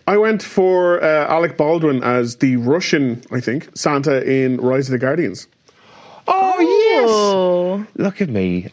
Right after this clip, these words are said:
Speaker 2: I'm Rory. I remember the one that everyone forgets about.
Speaker 1: Yeah.
Speaker 3: Yeah.
Speaker 1: Yeah.
Speaker 3: He's
Speaker 2: You
Speaker 3: great.
Speaker 2: love that, don't you?
Speaker 1: Being better, yeah.
Speaker 2: Yeah, you
Speaker 1: Just
Speaker 2: love
Speaker 1: being great at
Speaker 2: I
Speaker 1: it.
Speaker 2: actually really
Speaker 1: Yeah.
Speaker 2: liked Rise of the Guardians as a movie. It was
Speaker 1: I,
Speaker 2: a lot
Speaker 1: who
Speaker 2: of
Speaker 1: was
Speaker 2: fun.
Speaker 1: it, was it,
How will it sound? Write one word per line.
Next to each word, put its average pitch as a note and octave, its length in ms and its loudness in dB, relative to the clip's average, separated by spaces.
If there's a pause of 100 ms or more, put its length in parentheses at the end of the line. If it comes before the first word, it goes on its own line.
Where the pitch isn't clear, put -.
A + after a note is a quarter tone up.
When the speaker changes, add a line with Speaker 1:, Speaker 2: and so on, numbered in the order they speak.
Speaker 2:
I'm C3 220 0
Rory. G2+ 280 0
I A2+ 120 0
remember B2 420 0
the F#2+ 80 0
one F#2 200 -2
that E2+ 100 -4
everyone F#2 360 -2
forgets F2+ 420 -4
about. - 360 -10
Speaker 1:
Yeah. B2 200 0
Speaker 3:
Yeah. G2+ 680 -4 (120)
Speaker 1:
Yeah. G#2+ 180 -4 (160)
Speaker 3:
He's - 260 0
Speaker 2:
You B3+ 80 0
Speaker 3:
great. F3 400 0
Speaker 2:
love E3+ 120 -4
that, - 100 -14 (100)
don't G#2 300 -4
you? D#2 100 -6 (220)
Speaker 1:
Being B2+ 180 0
better, B2 340 0
yeah. A#2+ 280 -2
Speaker 2:
Yeah, F#2 320 0
you B2 220 2
Speaker 1:
Just B2+ 140 0
Speaker 2:
love F#2+ 60 2
Speaker 1:
being B2+ 260 0 (160)
great A2+ 520 -2
at B2 60 0
Speaker 2:
I C#3+ 80 0
Speaker 1:
it. D#3 40 2
Speaker 2:
actually A2+ 440 -2
really A2+ 340 2
Speaker 1:
Yeah. G#2+ 120 -2
Speaker 2:
liked F#2+ 160 -4 (220)
Rise G2 380 0
of G2 60 -2
the C3 80 -2
Guardians E2+ 540 -4
as F2+ 160 -4
a F2+ 60 -6
movie. E2+ 220 -4
It E2 100 -10
was F3+ 80 2
Speaker 1:
I, G#3+ 60 2
Speaker 2:
a G#3+ 60 2
lot A#3+ 200 2
Speaker 1:
who G#3 60 -2
Speaker 2:
of F3+ 120 -10
Speaker 1:
was G3 140 2
Speaker 2:
fun. G#3+ 100 0
Speaker 1:
it, A3+ 220 -4
was G3 140 2
it, G#3 160 -4